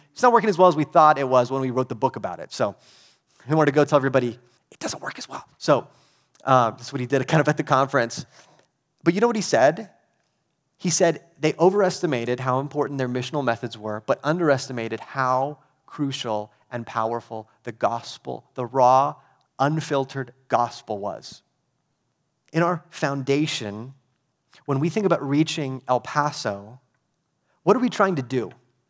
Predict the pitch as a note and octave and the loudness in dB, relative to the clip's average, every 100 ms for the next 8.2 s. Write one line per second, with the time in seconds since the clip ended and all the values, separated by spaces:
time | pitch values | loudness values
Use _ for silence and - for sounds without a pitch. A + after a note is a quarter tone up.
0 | _ _ _ _ - D3+ E3 G#3 F3+ C#3+ | _ _ _ _ 0 2 4 4 2 0
1 | F3+ D3+ E3 G3 G3+ G#3+ F#3 A#3 A3 G3+ | 0 2 6 6 4 -2 2 2 4 4
2 | G3+ G#3+ B3 - - _ _ _ _ _ | 6 4 2 0 -14 _ _ _ _ _
3 | _ _ _ _ - - D#3+ A2 - _ | _ _ _ _ -4 2 2 2 -4 _
4 | _ _ _ _ C3 C#3 G3 D3+ G3 F3 | _ _ _ _ -4 0 2 2 4 6
5 | F3+ A#3 G#3 - - - - _ _ A#2+ | 6 4 0 -6 -8 -12 -20 _ _ 0
6 | C#3 F3+ D#3+ E3 - F#3+ A3 B3+ C4+ B3+ | 2 4 0 -2 2 6 8 6 4 -4
7 | _ _ - C#3 C#3 _ - E3 F#3+ F3 | _ _ -4 -4 -4 _ 2 6 6 4
8 | F#3 G#3+ | -2 -2